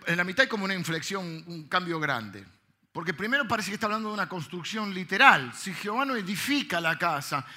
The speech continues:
en vano trabajan los que la edifican. Si Jehová no cuida la ciudad,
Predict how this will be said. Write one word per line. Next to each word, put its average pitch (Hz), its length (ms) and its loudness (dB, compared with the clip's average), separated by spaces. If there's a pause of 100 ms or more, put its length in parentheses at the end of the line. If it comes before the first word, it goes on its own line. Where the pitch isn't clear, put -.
(140)
en 202 240 -2
vano 220 340 8
trabajan 202 460 0
los 180 120 -6
que 185 120 -8
la 180 80 -4
edifican. 196 480 -2
Si 170 160 -8
Jehová 196 260 -4
no 208 140 -2
cuida 214 300 -2
la 175 100 -2
ciudad, 208 500 0